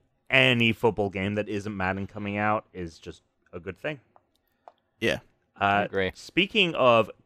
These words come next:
Speaker 1: comebacks for sports games, rumored Tony Hawk's Pro Skater sequel to feature five songs from punk band The Death Set. So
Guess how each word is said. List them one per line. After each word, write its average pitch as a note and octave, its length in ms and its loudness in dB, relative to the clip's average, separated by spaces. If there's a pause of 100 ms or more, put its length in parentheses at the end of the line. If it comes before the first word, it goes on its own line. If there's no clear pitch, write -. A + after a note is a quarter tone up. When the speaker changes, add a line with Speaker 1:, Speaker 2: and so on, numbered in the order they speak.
Speaker 1:
comebacks D3+ 1080 0 (220)
for G2+ 140 -2
sports - 720 -4 (460)
games, F2 500 -6 (460)
rumored D#3 480 4
Tony D3+ 280 -2
Hawk's C3 340 0
Pro C#3+ 240 0
Skater B2+ 300 -2
sequel G#2 460 -4
to G#2 100 -16
feature G#2+ 300 -10
five A2 320 -2
songs G2+ 360 -2
from F2 180 -14
punk - 340 -8
band A2 340 -2 (380)
The G2+ 80 -4
Death A#2 240 0
Set. - 420 -16 (440)
So A2 600 4